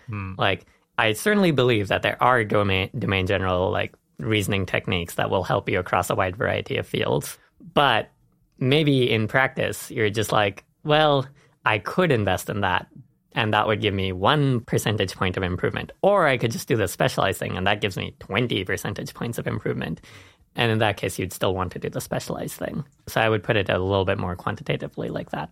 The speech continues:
Speaker 1: I see. Okay. So, so even if one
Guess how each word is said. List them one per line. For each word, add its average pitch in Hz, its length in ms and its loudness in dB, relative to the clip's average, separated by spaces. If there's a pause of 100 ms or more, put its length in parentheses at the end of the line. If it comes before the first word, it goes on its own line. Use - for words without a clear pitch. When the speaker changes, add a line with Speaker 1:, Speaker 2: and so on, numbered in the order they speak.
(160)
Speaker 1:
I 117 160 2
see. - 320 -8
Okay. - 300 -6 (200)
So, 147 120 2
so 143 140 2
even 147 260 4
if 135 220 0
one 110 400 0